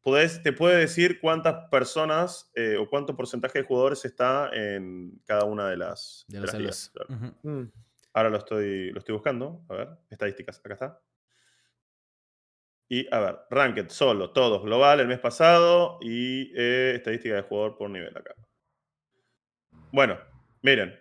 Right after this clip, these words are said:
Speaker 1: a nivel las, que es donde yo juego, eh, el porcentaje de jugadores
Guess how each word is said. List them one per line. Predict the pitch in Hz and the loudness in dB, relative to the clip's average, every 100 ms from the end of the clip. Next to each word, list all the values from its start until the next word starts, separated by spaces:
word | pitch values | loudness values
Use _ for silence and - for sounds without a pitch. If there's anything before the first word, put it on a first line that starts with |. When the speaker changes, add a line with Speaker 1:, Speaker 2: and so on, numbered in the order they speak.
| _ | _
Speaker 1:
a | 135 151 | 2 4
nivel | 165 220 254 - | 10 10 8 0
las, | - 147 240 - - _ - | 2 6 6 4 -10 _ -2
que | 120 120 | 2 4
es | 123 123 | 2 -2
donde | 113 110 101 95 | -4 -2 -2 -4
yo | - 117 160 165 | 0 0 0 -2
juego, | 180 190 - _ _ _ _ _ _ _ | -2 -2 -4 _ _ _ _ _ _ _
eh, | - 131 127 123 123 120 117 113 110 107 104 101 98 92 - - | 6 8 8 6 6 6 4 4 4 4 4 4 2 -2 -8 -4
el | 123 123 | -4 2
porcentaje | 135 135 131 147 185 185 | 0 2 0 2 4 4
de | 147 | 2
jugadores | - 127 135 170 175 170 - - | 4 4 6 4 2 0 -12 -16